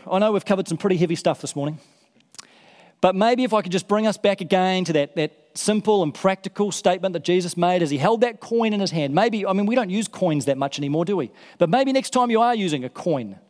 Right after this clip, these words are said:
maybe next time you get a fifty cent piece out of your pocket, just hold it and look at it for a minute. And maybe let it remind you of the words here that Jesus said.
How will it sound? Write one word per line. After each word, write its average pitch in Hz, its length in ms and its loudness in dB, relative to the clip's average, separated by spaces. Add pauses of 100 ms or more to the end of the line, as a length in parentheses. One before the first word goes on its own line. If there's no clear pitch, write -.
(500)
maybe 214 160 2
next 240 180 0
time 220 200 0
you 196 60 4
get 214 180 2
a 202 40 0
fifty 214 340 -2
cent 190 260 -4
piece 185 240 0
out 170 100 2
of 151 80 -2
your 135 80 -2
pocket, - 400 -2
just 226 200 -2
hold 226 320 2
it 160 100 0 (320)
and 175 140 2
look 233 200 0
at 151 120 2
it 120 80 -12
for - 120 -8
a 120 40 -6
minute. 104 200 -12 (1800)
And 165 100 4
maybe 233 220 4
let 254 140 6
it 226 60 0
remind 220 500 2
you 185 160 4
of 123 80 -6
the 170 80 -2
words 185 500 2
here 180 240 2
that 156 140 -8
Jesus 160 340 -2
said. 113 260 -10